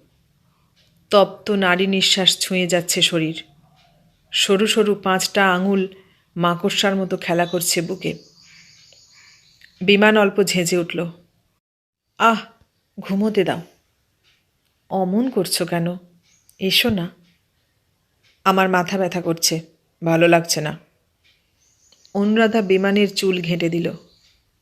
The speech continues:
"ঠিক আছে, অন্যায় হয়েছে।" আর বকব না। সত্যি আমার মাথা ধরেছে।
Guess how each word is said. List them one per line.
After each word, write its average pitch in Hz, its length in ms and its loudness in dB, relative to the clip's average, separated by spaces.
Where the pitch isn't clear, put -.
"ঠিক 220 240 -6
আছে, 170 260 -6
অন্যায় 175 460 -2
হয়েছে।" 165 580 -8
আর 185 180 4
বকব 170 400 -4
না। 170 220 -12
সত্যি 214 500 0
আমার 196 180 2
মাথা 190 260 0
ধরেছে। 175 540 -2